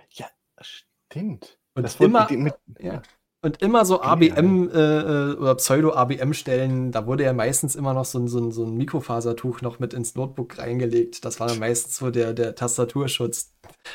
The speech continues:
Speaker 2: Kannst du gleich aufmachen, putzen, daneben legen. Das hat, ich glaube, Asus teilweise wirklich noch bis, bis vor kurzem ein paar Jahren gemacht. Das war richtig witzig, aber eigentlich auch schon wieder traurig, <laughs> wenn man sich darüber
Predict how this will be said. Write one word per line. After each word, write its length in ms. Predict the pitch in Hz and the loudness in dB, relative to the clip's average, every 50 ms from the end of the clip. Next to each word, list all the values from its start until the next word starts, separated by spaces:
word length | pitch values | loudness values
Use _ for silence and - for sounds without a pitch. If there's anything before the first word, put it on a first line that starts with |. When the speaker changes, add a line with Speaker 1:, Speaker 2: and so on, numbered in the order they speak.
| - - | -16 -6
Speaker 2:
Kannst 240 | - 131 135 135 - | -2 -2 0 0 0
du 40 | 143 | 0
gleich 240 | 127 127 120 123 - | 2 0 0 2 2
aufmachen, 500 | 175 175 208 208 170 - 190 180 175 175 - _ | 0 4 4 4 4 4 2 0 -2 -4 -10 _
putzen, 540 | _ - 170 170 170 - 170 170 165 160 - - - 494 | _ 4 4 4 2 2 2 2 2 2 0 0 0 0
daneben 460 | - 139 139 143 143 147 147 135 127 | 2 0 0 0 2 0 0 2 2
legen. 380 | 127 123 120 120 117 113 - - - - - - _ _ _ _ | 2 2 2 2 0 -2 -6 -8 -14 -20 -20 -20 _ _ _ _
Das 180 | - 123 123 - | -2 0 0 0
hat, 200 | 131 131 - - _ _ _ _ | 0 -2 -4 -10 _ _ _ _
ich 120 | - - | -16 -8
glaube, 360 | - - 127 117 - - - - | -6 -4 -2 -2 -4 -6 -10 -6
Asus 440 | 90 98 113 139 139 135 123 - | -2 0 0 2 0 0 -4 -4
teilweise 460 | - 117 110 110 107 104 104 107 107 107 | -4 -6 -6 -4 -4 -6 -6 -6 -6 -8
wirklich 300 | 113 117 - 113 - - | -8 -8 -10 -10 -10 -10
noch 200 | 113 - - _ | -12 -12 -14 _
bis, 500 | _ 123 117 - - - - - - _ _ | _ -6 -4 -4 -4 -4 -6 -8 -14 _ _
bis 160 | - - - - | -10 -10 -8 -6
vor 200 | - 123 117 120 | -6 -6 -6 -4
kurzem 300 | - 131 123 - - 127 | -6 -6 -6 -4 -8 -6
ein 40 | 120 | -6
paar 120 | - 117 | -6 -4
Jahren 220 | 117 113 113 123 127 | -2 -2 -2 -2 -2
gemacht. 320 | 123 117 110 110 107 - | -2 -4 -4 -6 -8 -8
Das 140 | 117 113 117 | -10 -10 -8
war 80 | 110 110 | -6 -6
richtig 340 | 123 123 - - 123 120 | -6 -6 -6 -8 -8 -6
witzig, 420 | 120 127 120 - - 117 117 - 117 | -6 -6 -4 -2 -2 -2 -2 -4 -6
aber 300 | 113 113 113 113 110 - - - - - - - - - - - - - _ _ _ _ _ _ - | -4 -2 -2 -2 -2 -4 -12 -20 -20 -18 -16 -14 -14 -14 -14 -16 -18 -20 _ _ _ _ _ _ -2
eigentlich 360 | 120 139 156 - 151 127 - | 0 0 0 0 -4 -4 -4
auch 80 | 131 | -6
schon 180 | - - 143 135 | -4 -2 0 0
wieder 160 | 131 127 123 123 | 2 0 0 -2
traurig, 600 | - - 123 120 127 131 - - - - - - | -4 -2 -2 0 0 0 -2 -4 -4 -6 -6 0
<laughs> 20 | - | 0
wenn 160 | 220 - - | 0 0 2
man 100 | - 180 | 2 2
sich 260 | - - - - - - | 2 2 0 -6 -12 -12
darüber 500 | - - - _ - 160 - 190 170 | -12 -14 -10 _ -4 -4 -4 -4 -8